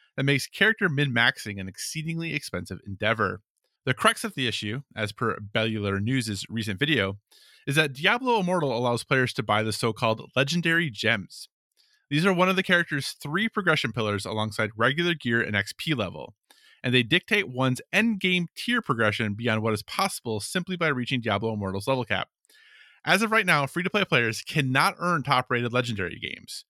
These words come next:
uh, gems, which are only available via some of the game's monetization options, and fully maxing out a character effectively costs one hundred and ten thousand dollars in the game's current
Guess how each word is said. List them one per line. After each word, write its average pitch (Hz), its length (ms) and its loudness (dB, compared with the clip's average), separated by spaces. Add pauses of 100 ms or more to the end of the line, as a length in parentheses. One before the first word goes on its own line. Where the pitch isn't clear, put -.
(160)
uh, 120 200 2
gems, - 480 -4 (260)
which 139 160 0
are 151 100 4
only 202 280 2
available 165 340 4
via 127 220 2
some 170 260 0
of 185 80 -6
the 190 80 -4
game's 160 260 0
monetization 135 540 2
options, 101 540 -2
and 110 160 -6
fully 214 360 -2
maxing 170 380 0
out 165 100 2
a 165 60 2
character 120 500 0
effectively 175 520 -2
costs 107 560 0 (240)
one 139 300 2
hundred 170 340 2
and 143 160 0
ten 127 280 -2 (220)
thousand 117 480 2
dollars 101 480 2
in - 120 -10
the 110 60 -4
game's 104 320 -4
current 101 300 -6